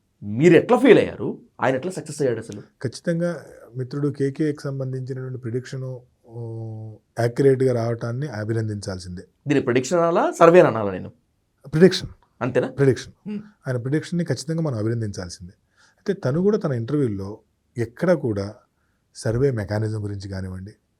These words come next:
Speaker 2: శాంపిల్స్ గురించి కానివ్వండి, తను ఎక్కడ కూడా ప్రస్తావించలా. తను
Speaker 1: హ్మ్.
Speaker 2: చాలా జెన్యూన్‌గా ఒక నలభై నియోజకవర్గాల్లో నేను సర్వే చేశాను, మిగతా నియోజకవర్గాల్లో నేను ఫీడ్‌బ్యాక్ తీసుకున్నాను అని చెప్పారు తప్పితే,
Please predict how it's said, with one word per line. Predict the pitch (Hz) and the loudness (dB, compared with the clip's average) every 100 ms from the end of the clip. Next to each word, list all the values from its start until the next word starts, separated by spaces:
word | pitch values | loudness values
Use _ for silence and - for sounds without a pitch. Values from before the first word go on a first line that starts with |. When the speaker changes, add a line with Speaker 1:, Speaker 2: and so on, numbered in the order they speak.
| _ _ _ - | _ _ _ -12
Speaker 2:
శాంపిల్స్ | - 113 135 147 - | -4 -2 0 -2 0
గురించి | 113 107 101 | -4 -4 -8
కానివ్వండి, | 92 90 87 90 - _ _ - | -10 -10 -10 -14 -18 _ _ -4
తను | 190 | -2
ఎక్కడ | 214 220 | -2 -2
కూడా | 202 185 | -2 0
ప్రస్తావించలా. | 117 - 104 92 95 - _ _ _ _ | -2 -4 -6 -8 -14 -20 _ _ _ _
తను | 113 139 | -6 -4
Speaker 1:
హ్మ్. | 120 | -4
Speaker 2:
చాలా | 107 139 175 | -2 0 0
జెన్యూన్‌గా | 151 135 131 120 160 208 _ _ _ _ _ _ _ | 0 0 -2 -4 -6 -8 _ _ _ _ _ _ _
ఒక | 143 135 | -8 -4
నలభై | 117 110 117 | -2 -2 -2
నియోజకవర్గాల్లో | 113 113 110 110 107 107 104 104 | -4 -6 -6 -8 -6 -8 -8 -10
నేను | 107 101 | -12 -10
సర్వే | 92 101 | -8 -6
చేశాను, | 104 101 - 196 233 | -6 -8 -10 -12 -10
మిగతా | 139 139 143 | -8 -6 -4
నియోజకవర్గాల్లో | 131 123 117 120 113 113 131 220 | -4 -6 -8 -8 -8 -8 -8 -6
నేను | 202 160 123 - | -4 -6 -8 -10
ఫీడ్‌బ్యాక్ | 113 107 110 104 | -4 -4 -4 -6
తీసుకున్నాను | 104 - 98 104 156 214 _ _ _ _ _ _ _ _ _ - | -10 -10 -12 -10 -12 -14 _ _ _ _ _ _ _ _ _ -4
అని | 143 | 0
చెప్పారు | 143 143 131 | 2 4 2
తప్పితే, | 117 107 | 0 -2